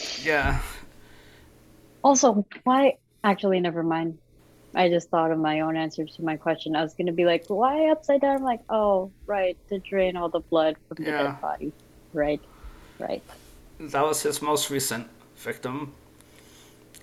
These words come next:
Speaker 1: Uh, I told myself I wouldn't be saying all, all, all of the stuff he had, and I just remembered I'm gonna have to.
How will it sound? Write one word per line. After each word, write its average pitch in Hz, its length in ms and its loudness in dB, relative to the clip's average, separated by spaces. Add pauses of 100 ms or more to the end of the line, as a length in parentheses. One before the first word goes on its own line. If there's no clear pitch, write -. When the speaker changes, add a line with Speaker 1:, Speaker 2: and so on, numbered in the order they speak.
(3250)
Speaker 1:
Uh, - 600 -6 (120)
I - 80 -2
told - 240 -4
myself 131 400 -4
I 127 220 -6 (600)
wouldn't 123 220 -14 (220)
be 117 120 -14
saying 131 320 -6
all, - 540 -14
all, - 300 -6
all 139 140 -2
of 120 80 -8
the 120 80 -8
stuff 135 260 -6
he 131 100 -8
had, 185 600 0 (540)
and 139 180 0
I 135 80 2
just 139 280 -4
remembered 143 440 -2
I'm 131 160 -6
gonna 117 180 -6
have 110 300 -4
to. - 220 -12